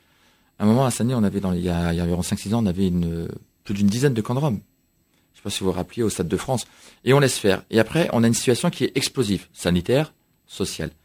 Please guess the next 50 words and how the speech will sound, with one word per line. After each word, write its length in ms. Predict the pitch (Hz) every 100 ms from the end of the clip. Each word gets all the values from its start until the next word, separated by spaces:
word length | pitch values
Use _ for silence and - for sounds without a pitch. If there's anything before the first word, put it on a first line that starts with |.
| _ _ _ _ _ _ -
Euh, 720 | 87 90 92 85 58 53 50 -
quelle 160 | - 143
leçon 280 | 139 -
on 40 | 156
peut 140 | -
tirer 280 | - 131 127
de, 300 | 117 104 98
de, 380 | 90 92 92 92
de 60 | 92
cette 180 | 98 95
question 380 | 98 - 135
du, 200 | 123 95
du 180 | 80 -
camp 300 | - 160 165
et 120 | 139
des 100 | 90
migrants ? 460 | 95 110 123 170 151 - _ _ _ _
Ben 180 | - 85
déjà, 380 | 80 85 107 104
euh, 140 | 85 - - -
moi 140 | 104
je 80 | 101
laisserai 180 | 92 90
plus 120 | -
faire. 180 | - 78 _ _ _
Si 180 | - -
je 80 | 95
vois 160 | 87 120
des 100 | 113
migrants 280 | 104 92
s'installer, 480 | 92 95 - 82 80 -
je 120 | 82
les 100 | 92
laisserai 260 | 113 110 101
plus 100 | 95
s'installer. 440 | 92 82 78 85 - _ _ -
C'est 180 | -
le 80 | 92
rôle 180 | 90 131
de 80 | 123
l'État 260 | 98 -
qui 100 | 120
doit 80 | 95
prendre 180 | 87 107
ses 80 | 95
responsabilités 640 | 98 - 98 90 123 -
et 60 | 92
que 320 | - 101 90
l'État 300 | 90 101 123 -
arrête 380 | 95 104 127